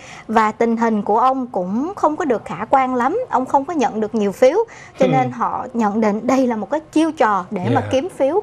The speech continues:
Speaker 1: của ông này.
Speaker 2: Go to the extreme luôn á, đến, à, cái, à, tư tưởng cực đoan luôn để mà hy vọng thực sự ủng hộ. À, nhưng mà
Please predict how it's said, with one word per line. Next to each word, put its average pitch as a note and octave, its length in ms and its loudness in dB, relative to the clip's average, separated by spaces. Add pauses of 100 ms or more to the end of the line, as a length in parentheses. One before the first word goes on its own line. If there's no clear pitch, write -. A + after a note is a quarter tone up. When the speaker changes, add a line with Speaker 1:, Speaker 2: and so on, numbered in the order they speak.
Speaker 1:
của F3 160 0
ông G#3+ 160 0
này. F#3+ 160 -4 (1500)
Speaker 2:
Go A2+ 300 4 (120)
to A#2+ 140 2
the F#2 60 0 (140)
extreme B2 840 0
luôn G#2 280 -2
á, A#2 100 -4 (260)
đến, B2+ 480 0
à, G2 220 -4 (520)
cái, B2 420 0
à, F#2+ 440 -4 (260)
tư A#2 200 2
tưởng F#2 240 -4
cực G#2+ 220 -2
đoan A2 260 0
luôn G2+ 220 -2
để D#2+ 180 -6
mà F2 140 -4
hy A#2 180 2
vọng F#2+ 200 -4 (380)
thực G#2 120 -6
sự F2+ 240 -4
ủng E2 200 -8
hộ. F2 160 -2 (400)
À, F3 100 4
nhưng G3 220 2
mà D#3+ 280 0